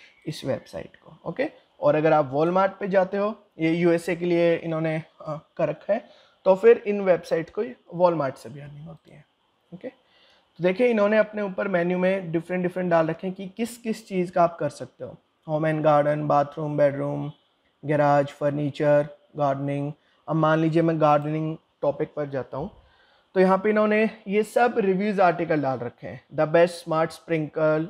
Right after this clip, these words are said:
the best patio umbrella and stand, अ, the best string trimmers, best lawn mowers। तो ये कुछ भी नहीं करते, ये कीवर्ड चूज़ करते हैं, उसके ऊपर रिव्यू डालते हैं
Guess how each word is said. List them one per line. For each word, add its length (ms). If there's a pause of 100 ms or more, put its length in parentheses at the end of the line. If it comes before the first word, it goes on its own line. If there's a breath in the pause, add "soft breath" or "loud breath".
(120)
the 140 (100)
best 220 (220)
patio 280
umbrella 560
and 120
stand, 480 (640 soft breath)
अ, 320
the 180
best 180
string 360 (680 soft breath)
trimmers, 380 (120)
best 280
lawn 280
mowers। 280 (1300 soft breath)
तो 80
ये 120
कुछ 260
भी 80
नहीं 120
करते, 260
ये 160
कीवर्ड 440
चूज़ 300
करते 300
हैं, 280
उसके 240
ऊपर 220
रिव्यू 220
डालते 360
हैं 260